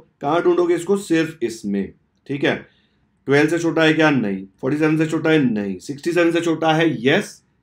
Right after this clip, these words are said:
तो ये वाली क्लास आपकी हो गई मीडियन क्लास, और ये बन गया आपका एफ, ये वाला ऊपर वाला वैल्यू बन गया आपका सीएफ़, और ये फिफ्टी हो गया आपका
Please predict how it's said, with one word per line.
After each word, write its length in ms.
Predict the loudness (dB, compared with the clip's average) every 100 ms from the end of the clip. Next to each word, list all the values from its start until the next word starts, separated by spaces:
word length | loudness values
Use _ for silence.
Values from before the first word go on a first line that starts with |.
| -12
तो 60 | -8
ये 200 | -2 0
वाली 200 | 2 0
क्लास 280 | 0 -2 0
आपकी 260 | -4 -2
हो 80 | -4
गई 160 | -2 -4
मीडियन 440 | -2 2 2 0
क्लास, 400 | 0 0 0 -4 _ _ _
और 380 | -2 0 0 -4 _ -2
ये 140 | 0
बन 200 | 2 0
गया 100 | 0
आपका 240 | -4 -8 -10 -2
एफ, 260 | -2 -2 _
ये 140 | -4 0
वाला 220 | 0 -2
ऊपर 240 | -4 -6
वाला 180 | -8 -6
वैल्यू 220 | -6 -6
बन 160 | -6 -8
गया 100 | -10
आपका 260 | -12 -6 -6
सीएफ़, 360 | -6 -14 -16 _ _ _ _ _ -4
और 340 | -2 -2 -6 _ -6
ये 120 | -6
फिफ्टी 320 | -6 -8 0
हो 120 | 4 4
गया 160 | 2
आपका 280 | -4 -10 -16